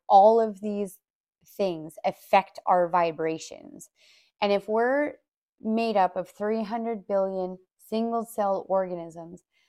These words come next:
that also vibrate based on what their environments are telling them,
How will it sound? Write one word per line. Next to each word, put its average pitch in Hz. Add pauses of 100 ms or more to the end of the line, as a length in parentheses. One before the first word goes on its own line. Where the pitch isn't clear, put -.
(140)
that 185 (100)
also 233
vibrate 190 (400)
based 233
on 175 (300)
what 196
their 202
environments 190
are 170
telling 202
them, 170